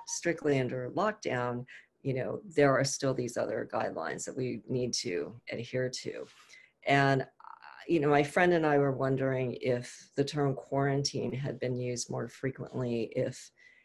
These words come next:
that would have made any difference at all. You know, if people would have understood, like,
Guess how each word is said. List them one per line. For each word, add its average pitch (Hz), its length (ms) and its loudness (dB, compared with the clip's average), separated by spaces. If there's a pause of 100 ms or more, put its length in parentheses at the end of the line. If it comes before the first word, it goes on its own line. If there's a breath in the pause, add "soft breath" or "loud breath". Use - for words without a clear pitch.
(220 soft breath)
that 143 180 6
would 147 220 8
have 143 160 4
made 135 240 4
any 120 240 0
difference - 520 -8
at - 140 -12
all. 92 360 0
You 131 100 2
know, 113 100 0
if 110 100 -12
people 135 300 -2
would 127 180 0
have 127 120 -4
understood, 123 580 -4
like, - 240 -2